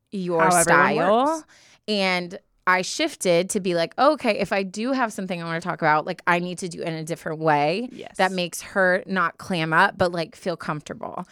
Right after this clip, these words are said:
Speaker 2: Yes.
Speaker 1: And that's just, like, basic one oh one. But, like, if I wouldn't have done that, where would we be? <laughs>
Speaker 2: I'd
Speaker 1: We
Speaker 2: be a
Speaker 1: would not be
Speaker 2: clam.
Speaker 1: friends. You guys would not be listening to this podcast.
Speaker 2: <laughs> Yeah.
Speaker 1: Legit. <laughs>
Speaker 2: Yeah.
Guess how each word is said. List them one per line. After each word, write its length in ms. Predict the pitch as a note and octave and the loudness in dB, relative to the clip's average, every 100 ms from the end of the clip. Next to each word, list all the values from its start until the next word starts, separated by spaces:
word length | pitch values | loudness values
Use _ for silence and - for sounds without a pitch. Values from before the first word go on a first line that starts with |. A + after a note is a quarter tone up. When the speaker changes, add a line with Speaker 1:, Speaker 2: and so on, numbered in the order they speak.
| - | -16
Speaker 2:
Yes. 320 | F#3 - - | -16 -18 -8
Speaker 1:
And 480 | G3+ G3 F#3 F3 F3 - _ _ - | -2 2 0 -2 -8 -18 _ _ -4
that's 340 | F#3 G#3+ A3+ - | 2 2 2 -2
just, 260 | A#3 A3 | -2 0
like, 260 | G3 E3+ - _ F#3 | -4 -4 -8 _ 2
basic 380 | A#3 A3+ G#3+ F#3 | 4 4 2 -4
one 140 | F3+ | -4
oh 100 | E3 | 0
one. 300 | E3+ A3+ E3 | 2 2 2
But, 160 | E3 G3 | 0 2
like, 180 | G3+ G#3 | 2 2
if 140 | - | 2
I 100 | G#3+ | 2
wouldn't 400 | G3+ E3 G3 B3+ | 4 2 2 2
have 200 | C#4 C#4 | 0 2
done 180 | D4 D4 | 2 4
that, 280 | D#4+ F4 F4 _ _ _ _ _ _ _ _ _ _ _ _ _ _ _ _ - | 2 -2 -6 _ _ _ _ _ _ _ _ _ _ _ _ _ _ _ _ -8
where 120 | E3 | -6
would 200 | E3+ F#3 | -6 -8
we 100 | A#3+ | -6
be? 260 | B3+ A4 C4+ | -2 -2 -2
<laughs> 60 | - G3 - _ _ - | -4 -4 -6 _ _ -6
Speaker 2:
I'd 100 | F3+ | 0
Speaker 1:
We 60 | |
Speaker 2:
be 20 | |
a 20 | A3 | 2
Speaker 1:
would 80 | F3+ | 6
not 120 | G#3 | 6
be 40 | E3+ | 4
Speaker 2:
clam. 60 | |
Speaker 1:
friends. 460 | F3+ C4 A3 A3 G#3+ - - | 0 2 2 0 -6 -14 -8
You 120 | F3+ | 2
guys 220 | F#3+ G#3 | 4 4
would 100 | G3 | 2
not 180 | E3+ F3 | 0 0
be 120 | F3+ | 0
listening 640 | E3 E3 D#3 D3+ D3+ F#3 - _ _ - | -2 -4 -6 -8 -10 -12 -16 _ _ -8
to 80 | G3 | -4
this 140 | G#3 | 0
podcast. 680 | - D#4+ F#3 - F#3+ A#3 - | 2 2 2 -2 -2 -4 -10
Speaker 2:
<laughs> 0 | |
Yeah. 80 | - - _ _ G#3+ | -12 -12 _ _ 0
Speaker 1:
Legit. 600 | A3+ G#3 G3+ F3+ - - B3 | 2 2 2 2 0 0 2
<laughs> 100 | - | 2
Speaker 2:
Yeah. 220 | A3 | -2